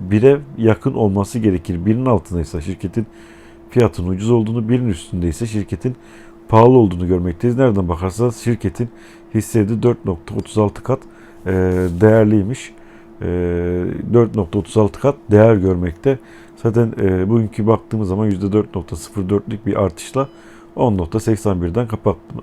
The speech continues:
kapatmış günü. Ama şirketin bilançosu gerçekten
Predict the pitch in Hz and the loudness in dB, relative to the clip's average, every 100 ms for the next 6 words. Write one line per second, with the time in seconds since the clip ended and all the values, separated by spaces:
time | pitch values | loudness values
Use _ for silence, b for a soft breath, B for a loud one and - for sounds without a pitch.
0 | - 110 - 101 - 110 - - 98 147 | -6 -4 -2 -2 -4 -12 -10 -6 -4 -6
1 | B B B B - 117 90 117 95 92 | B B B B -4 -2 -2 -2 -2 -4
2 | 95 95 101 85 85 87 101 90 - 76 | -4 -2 0 -2 -6 -4 0 -2 -4 -6
3 | - | -4